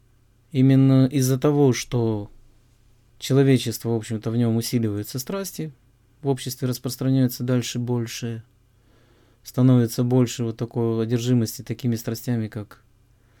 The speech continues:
ну, там, сребролюбие, властолюбие, славолюбие. Потом такие люди, наиболее одержимые этими страстями, попадают во власть. То есть начинают иметь реальную власть в государстве.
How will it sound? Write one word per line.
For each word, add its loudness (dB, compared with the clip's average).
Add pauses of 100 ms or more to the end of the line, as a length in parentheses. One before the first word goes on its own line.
(760)
ну, -6 (480)
там, -4
сребролюбие, 0
властолюбие, 0
славолюбие. 0 (1400)
Потом -2
такие 4
люди, 2
наиболее 4
одержимые -2
этими -10
страстями, -10
попадают -2
во -6
власть. -10 (1160)
То -8
есть -8
начинают 2
иметь 4
реальную 2
власть -8
в -10
государстве. -2